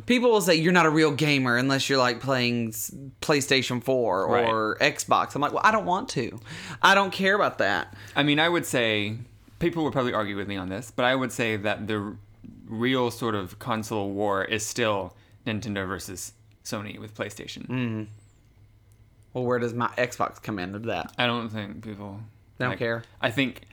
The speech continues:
Speaker 2: people who consider themselves to be, quote unquote, serious gamers don't take the Xbox systems that seriously. They might have them and play them and like them,
Speaker 1: Hmm.
Speaker 2: but they don't consider them to be, like,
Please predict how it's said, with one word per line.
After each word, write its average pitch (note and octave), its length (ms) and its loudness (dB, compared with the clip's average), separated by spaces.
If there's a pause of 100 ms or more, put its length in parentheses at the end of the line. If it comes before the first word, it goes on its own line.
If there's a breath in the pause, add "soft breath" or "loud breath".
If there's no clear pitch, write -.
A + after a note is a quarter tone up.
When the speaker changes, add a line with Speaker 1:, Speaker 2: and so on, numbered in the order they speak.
(200 soft breath)
Speaker 2:
people B2+ 200 0
who A#2+ 140 -2
consider A2 380 -2
themselves G#2 380 -4
to - 80 -10
be, F#2 400 -6 (420 soft breath)
quote A#2 140 -2
unquote, G#2+ 340 -2 (100)
serious A2 580 0
gamers G#2+ 640 -6 (1000 soft breath)
don't A#2 320 -2
take A2 360 -2
the G2 280 -6 (360)
Xbox A2 420 -4
systems G#2 400 -10
that G#2+ 340 -6
seriously. - 520 -10
They F#3 100 4
might D#3+ 160 0
have C3 220 2
them G#2+ 100 -2
and G2 100 -6
play B2 140 0
them G2+ 160 -4
and F#2 100 -6
like A2 200 -2
them, - 260 -10 (180)
Speaker 1:
Hmm. C#3 160 -2
Speaker 2:
but B2 140 0
they A2 100 0
don't A2+ 240 -2
consider G#2+ 320 -6
them G2+ 180 -6
to G#2 80 -10
be, G2 220 -6
like, F#2+ 260 -4